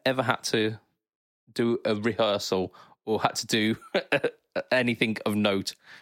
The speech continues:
without your plectrum? Is it something you can do? I, I found it quite tough. I managed to survive it, but I found it quite tough. Um, Lee,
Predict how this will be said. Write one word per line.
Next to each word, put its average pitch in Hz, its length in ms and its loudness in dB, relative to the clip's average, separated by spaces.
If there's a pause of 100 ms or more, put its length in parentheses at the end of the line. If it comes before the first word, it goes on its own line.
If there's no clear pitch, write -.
(140)
without 107 400 0
your 101 220 0
plectrum? 98 500 -2 (340)
Is 117 120 -4
it 120 100 0
something 110 320 0
you 107 100 2
can 107 360 0
do? 101 260 0 (1000)
I, 123 240 2
I 127 100 4
found 127 240 0
it 107 120 -2
quite 107 200 2
tough. - 280 0
I 127 40 2
managed 160 380 2
to 139 180 2
survive 95 460 0
it, - 160 -4
but - 120 0
I - 40 0
found 104 260 0
it - 120 -4
quite - 320 -2
tough. - 340 -12 (840)
Um, 110 260 0 (140)
Lee, 113 440 0